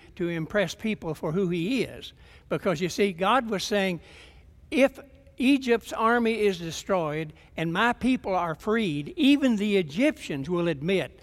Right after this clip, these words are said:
God of Israel is the true and the living God."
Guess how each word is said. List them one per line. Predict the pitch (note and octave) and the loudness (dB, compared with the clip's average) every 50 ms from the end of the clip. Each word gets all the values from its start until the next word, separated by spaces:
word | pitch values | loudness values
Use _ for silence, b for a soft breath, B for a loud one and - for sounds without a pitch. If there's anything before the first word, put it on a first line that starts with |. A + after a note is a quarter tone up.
| b b b b b b - | b b b b b b -4
God | C#3 F#3 A#3 B3 G#3+ F3+ D#3+ D#3 D#3 D3 C#3+ - b b b b b b b b - _ - - - - - - - - - - - - - - - - | 0 2 4 4 4 4 2 0 -2 -6 -12 -18 b b b b b b b b -20 _ -20 -20 -20 -20 -20 -20 -20 -20 -20 -20 -20 -20 -20 -20 -14 -6
of | F#3+ E3+ D#3 D#3 - - | -4 -4 -4 -4 -6 -4
Israel | C4 G#3 A#3 A#3 F#3+ D#3+ E3 E3 D#3+ D#3+ D#3 - | 0 4 4 4 2 0 -6 -6 -4 -4 -6 -6
is | - D#3+ D#3 D#3+ | -6 -6 -6 -4
the | D#3+ E3+ | -6 -6
true | D#3+ - - F#3+ F3 F3 | -6 -2 -2 -2 -2 -2
and | D#3+ D#3 | -2 -4
the | D3+ D3+ | -4 -4
living | D#3 F3 F3+ E3+ D3+ C3 | -2 -4 -4 -4 -6 -8
God." | C3 D3 B2+ - - - - | -8 -8 -10 -10 -12 -18 -18